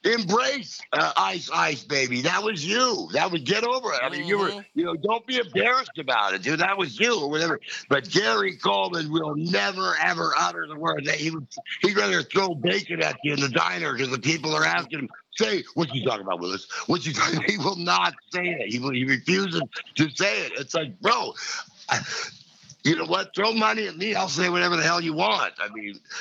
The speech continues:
Speaker 1: yeah, but he, uh, it was just so funny. He took her right to his train collection. Oh, that's, uh, thanks, Gary.
Speaker 2: Holy crap, man! This gal that he's dating is a Polish model named Nicole Patur.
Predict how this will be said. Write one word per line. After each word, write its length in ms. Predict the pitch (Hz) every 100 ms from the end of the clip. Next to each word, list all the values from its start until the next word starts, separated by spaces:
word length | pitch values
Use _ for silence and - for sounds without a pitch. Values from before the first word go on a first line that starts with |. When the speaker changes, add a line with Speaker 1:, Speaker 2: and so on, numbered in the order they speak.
| - -
Speaker 1:
yeah, 140 | - - 110
but 160 | 120
he, 220 | 127 131 123
uh, 80 |
it 120 | 120 135
was 140 | 135
just 200 | 143 139
so 180 | 170 160 131
funny. 260 | 151 135
He 120 | 117
took 180 | 113 127
her 120 | 123
right 220 | 123 151 139
to 100 | 147
his 100 | 123 - 160
train 240 | 151 139
collection. 640 | 113 107 90 73 92 76 -
Oh, 220 | 101 127 110
that's, 280 | 117 123 -
uh, 240 | 101 82 73 _ _ _ - _
thanks, 360 | - 120 208 -
Gary. 400 | 170 165 - 240
Speaker 2:
Holy 340 | 233 185 160
crap, 560 | 156 - 170 214 202 -
man! 200 | 175 185
This 200 | 208 220
gal 440 | 180 170 196 208 202
that 120 | 185
he's 300 | 185 208 160
dating 520 | 135 180 214 233 214 _ _ _ _
is 260 | 160 165 147
a 100 | -
Polish 680 | - 180 233 254 214 165
model 420 | 190 196 208 220 196
named 480 | 185 180 175 151 _ _ _ _ _ -
Nicole 680 | 160 170 - 214 240 247
Patur. 800 | 233 202 202 - 247 226 175 110